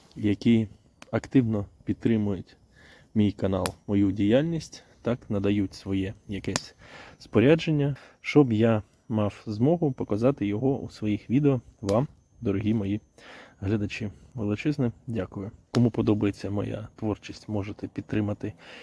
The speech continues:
мій канал донатом, а також використовуйте мій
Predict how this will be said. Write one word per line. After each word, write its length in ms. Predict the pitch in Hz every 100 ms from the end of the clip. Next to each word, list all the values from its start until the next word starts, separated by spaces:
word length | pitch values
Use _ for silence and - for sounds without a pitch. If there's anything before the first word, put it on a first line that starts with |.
| - -
мій 180 | 101
канал 400 | 98 120 104 101 - -
донатом, 540 | 110 113 127 - 147 - - - - - -
а 160 | 147
також 580 | 139 147 - 107 - -
використовуйте 720 | 117 - 120 - 123 110 - 107
мій 280 | 101 95